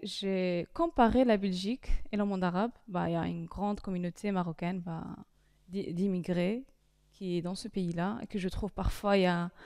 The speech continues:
un manque de dialogue. En parlant des femmes marginalisées, comme mentionné tout à l'heure,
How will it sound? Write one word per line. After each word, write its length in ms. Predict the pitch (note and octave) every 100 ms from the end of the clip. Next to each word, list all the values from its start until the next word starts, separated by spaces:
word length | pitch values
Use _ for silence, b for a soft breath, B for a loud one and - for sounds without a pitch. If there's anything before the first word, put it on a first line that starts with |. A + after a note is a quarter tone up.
| B -
un 80 | G#3+
manque 260 | B3 B3
de 80 | G#3+
dialogue. 460 | F#3 F3+ F#3 A3 - - - b b b b b b b -
En 100 | G3
parlant 380 | A3 G#3 A3+
des 140 | G#3+ G3
femmes 220 | - G#3
marginalisées, 760 | G3 F#3 F#3 E3+ F3 E3 G3
comme 180 | G#3 F3+
mentionné 400 | F3 F3+ G3 F3+
tout 140 | - -
à 120 | E3+
l'heure, 320 | F3 A#3+ B3+